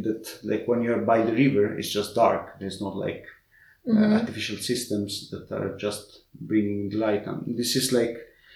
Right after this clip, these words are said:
Speaker 1: messing up with our, uh, chronobiology, with our biological clock, with the one of the animals that are living by the river. Some of them are exploiting this because, like, thanks to this, to the fact that there's more light, they can see their preys.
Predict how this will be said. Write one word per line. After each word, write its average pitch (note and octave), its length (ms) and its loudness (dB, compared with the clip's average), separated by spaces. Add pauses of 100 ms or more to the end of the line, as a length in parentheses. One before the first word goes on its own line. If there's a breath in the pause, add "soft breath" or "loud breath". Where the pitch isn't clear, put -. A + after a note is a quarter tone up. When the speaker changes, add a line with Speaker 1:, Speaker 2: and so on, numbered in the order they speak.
(260 soft breath)
Speaker 1:
messing C3 440 6
up B2 220 6
with A#2+ 120 2
our, A2+ 420 4
uh, - 20 -8
chronobiology, B2 920 4
with A2 100 0
our A2 120 4
biological A2 480 0 (100)
clock, C#3+ 300 6
with A#2 160 4
the A#2+ 80 6
one A#2+ 180 4
of A2+ 140 0
the A#2 80 6
animals B2+ 380 6
that B2 160 0
are B2 80 2
living B2 300 2
by A#2 140 2
the A#2 80 0
river. C3+ 480 4
Some C#3+ 220 6
of - 160 6
them C3+ 240 10
are A#2 380 2 (140)
exploiting B2+ 800 4
this D3 440 2
because, A2+ 260 -2
like, G#2 200 0
thanks A#2+ 220 0
to A2+ 100 -2
this, A2 400 -4
to A2+ 100 -10
the A#2+ 100 -2
fact B2 180 2
that A2+ 80 -2
there's A2+ 180 -4
more A#2 200 0
light, A#2 580 4
they A2 120 4
can A#2 200 -2
see B2 200 0
their A2 200 2 (100)
preys. C3 600 0